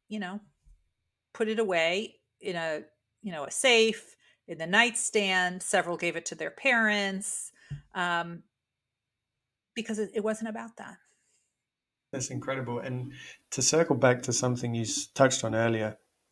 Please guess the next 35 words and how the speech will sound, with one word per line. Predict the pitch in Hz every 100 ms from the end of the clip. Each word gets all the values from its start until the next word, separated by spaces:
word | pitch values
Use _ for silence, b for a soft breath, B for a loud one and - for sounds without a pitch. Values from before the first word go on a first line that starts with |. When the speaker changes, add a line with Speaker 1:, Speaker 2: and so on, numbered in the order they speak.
| -
Speaker 2:
um, | 117 110 110 107 104 _
how | - 123 117 110 107 -
your | 123
passions | 123 131 - 117 107 -
can | - 110
change. | 104 120 104 98 - b b b b b _ _ _ _ -
Uh, | 113 110 104 -
when | 123 135
I |
was | 127
growing | - 113 113
up, | 120 120 -
always | 139 139 127
wanted | 123 120
to |
be | 120
a | 110
footballer, | - 139 135 127 123 b b b b _
managed | 131 131 131 -
to | 123
achieve | 120 - 139 127 - - - - -
a | 113
low-level | 120 156 139 135 123 123
professional, | 107 - 127 - 131 127 120 - _ -
uh, | 117 120 -
in | 131 113
Belgium. | 139 151 135 135 131 B B B B B -
And | 143 135 127 -
once | 165 180
I | 131
achieved | 127 160 165
it, | 135 139
it | 147
was | 143 135 -
this, | 131 - -